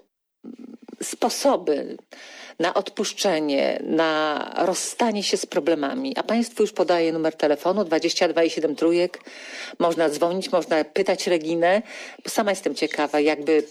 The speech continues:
państwu pomogła w różnych, mm, e, problemach. Można też pisać grażyna kropka dobroń małpa polskieradio kropka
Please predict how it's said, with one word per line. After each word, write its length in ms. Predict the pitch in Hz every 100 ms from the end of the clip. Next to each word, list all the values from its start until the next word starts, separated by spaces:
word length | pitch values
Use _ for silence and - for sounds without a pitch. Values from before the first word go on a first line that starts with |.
| -
państwu 380 | 196 196 -
pomogła 400 | - 143 143 143
w 60 | 131
różnych, 520 | 156 156 165 156 - - - - - -
mm, 160 | 151 -
e, 440 | - 143 143 143 143
problemach. 640 | - 170 156 143 143 233 - - - -
Można 280 | 170 214 226
też 180 | 233 226
pisać 340 | - 190 202
grażyna 380 | 180 170 156 175
kropka 360 | - 170 - 156
dobroń 300 | 156 160 151
małpa 340 | 147 143 151
polskieradio 720 | - 151 - - 135 131 143
kropka 420 | 143 135 - 143